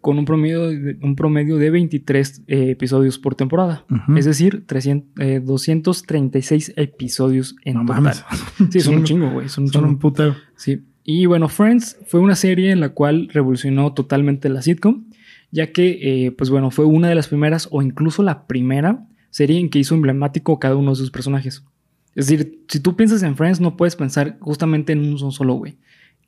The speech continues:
Speaker 1: Todos los personajes aportan absolutamente algo importante.
Speaker 2: Es verdad.
Speaker 1: Y además, cada uno de los personajes están muy bien desarrollados, güey.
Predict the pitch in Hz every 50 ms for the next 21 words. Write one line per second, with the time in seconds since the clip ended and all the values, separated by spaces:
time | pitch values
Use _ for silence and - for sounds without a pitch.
0 | _ _ _ _ _ - 180 196 208 190 - 160 147 151 165 175 170 185 196 185
1 | 156 139 - 147 151 147 - 165 156 139 131 - 139 135 139 151 151 147 147 147
2 | 143 156 156 - - 139 143 151 147 139 135 - 135 - 151 160 170 202 262 -
3 | - - - _ _ _ - 147 127 139 135 135 131 135 139 156 170 185 180 170
4 | 165 170 180 175 - - - 170 170 175 175 175 170 160 - - 143 135 143 147
5 | 143 143 156 165 156 - - - 139 - 135 135 147 151 151 143 147 143 143 135
6 | - 127 127 135 135 131 127 - 143 - -